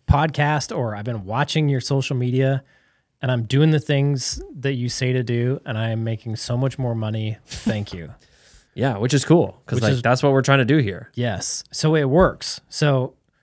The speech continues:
Speaker 1: you have an opportunity to get free info.
Speaker 2: Yeah.
Speaker 1: Just do it, man. Just
Speaker 2: Yeah.
Speaker 1: grab it.
Speaker 2: Yeah.
Speaker 1: Get and implement it. Believe
Speaker 2: Yeah.
Speaker 1: in it.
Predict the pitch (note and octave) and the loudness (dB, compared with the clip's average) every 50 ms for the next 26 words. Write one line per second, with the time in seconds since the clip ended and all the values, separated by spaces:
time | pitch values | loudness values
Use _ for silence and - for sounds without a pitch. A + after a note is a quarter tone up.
0 | _ _ _ _ _ _ _ _ _ _ _ _ _ _ _ _ - C3 C#3 C#3+ | _ _ _ _ _ _ _ _ _ _ _ _ _ _ _ _ -4 -2 0 0
1 | A2+ D3 E3+ F3+ E3+ D#3+ C#3 D3 D#3 D#3 E3 E3 D#3+ - D#3 D#3 D3+ C#3+ C#3 C#3 | 2 2 2 2 2 0 0 0 0 0 0 -2 -2 0 0 0 2 2 2 0
2 | B2+ C3 A#2 - - - - - - E3 F3 G#3 A3 F#3+ E3 D3+ D#3+ E3+ D#3+ E3 | 0 -2 -4 -6 -8 -12 -12 -10 -6 -4 -2 -2 0 0 0 2 2 2 2 0
3 | - D3 C3+ A#2+ A2 G#2 G#2 G#2 G#2 A2 G#2+ G2 G2 D#3 D3+ C3+ A#2 A#2 D3 C3 | 0 0 0 0 0 -2 -2 -4 -4 -4 -4 -2 -2 -2 -2 -2 -2 -6 -2 2
4 | D#3 E3 G#3 F#3 A#2 F2 - F2 G2+ G#2 A2 C#3 D#3+ D#3 - - - D3+ C#3 A2+ | 2 4 4 2 0 -2 -6 -10 -8 -6 -4 -4 -4 -4 -6 -8 -6 -4 -2 0
5 | A2 G2 A#2 C#3 D3+ F3+ F#3 C#3 G#2+ - - F#2+ - _ - - A2 A2 C#3+ D#3+ | 0 2 4 4 4 4 4 2 -2 -8 -10 -16 -20 _ -10 -4 0 0 0 0
6 | E3 - _ _ - E3 C#3+ A#2+ C#3 C#3 B2 - - F3+ A3+ - B3 F#3 C#3+ A#2+ | -2 -4 _ _ -12 -8 -4 -2 -2 -2 -4 -2 -2 0 2 4 4 4 4 2
7 | F#2+ D#2+ - G#2 A2+ B2+ C#3+ E3+ G3+ G3 F3+ C3 G#2 E2+ - | 0 -4 -8 -6 -2 0 2 2 2 2 0 -2 -2 -6 -10